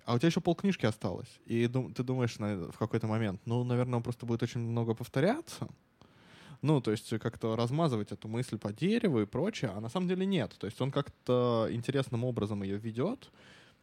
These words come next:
расширяет, обобщает, приходит к каким-то, м,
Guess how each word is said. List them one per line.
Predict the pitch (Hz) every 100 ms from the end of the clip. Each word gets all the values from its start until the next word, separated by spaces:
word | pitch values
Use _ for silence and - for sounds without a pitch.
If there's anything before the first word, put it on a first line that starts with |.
| _ _ _ _ - -
расширяет, | 131 127 127 127 175 190 180 165
обобщает, | 117 107 101 - 160 175 175 170 160 - -
приходит | - 117 117 113
к | -
каким-то, | - 107 104 104 95 85
м, | - - - 113